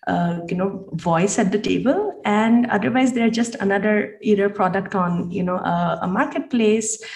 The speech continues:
uh, which, uh, you know, uh, uh, doesn't have any face to it,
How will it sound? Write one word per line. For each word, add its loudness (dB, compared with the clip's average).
uh, 0
which, 0
uh, -2
you -6
know, -2
uh, -2
uh, -2
doesn't 0
have -2
any -2
face 0
to 4
it, 0